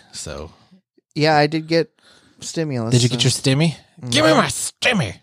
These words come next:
Speaker 2: So that was nice.
Speaker 1: <laughs> My favorite meme about the stimulus check was, if you call it a stimmy, a hundred percent chance you're spending it all on sneakers. <laughs>
Speaker 2: Mm.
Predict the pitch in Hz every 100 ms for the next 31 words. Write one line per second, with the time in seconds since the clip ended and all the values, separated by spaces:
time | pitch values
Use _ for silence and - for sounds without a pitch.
0 | _ _ _ _ 131 147 127 117 98 98
1 | 117 - - - - - - _ - 110
2 | 110 135 127 107 123 120 104 95 90 -
3 | - 113 104 92 - - 82 - _ _
4 | _ - - _ 80 82 80 - - -
5 | - - _ - 151 160 147 143 117 -
6 | - - 131 90 90 - _ _ - -
7 | - 135 123 - 120 98 - 101 95 92
8 | - 92 92 92 90 85 87 85 - 82
9 | - 92 - - _ - - - - -
10 | - - 131 131 120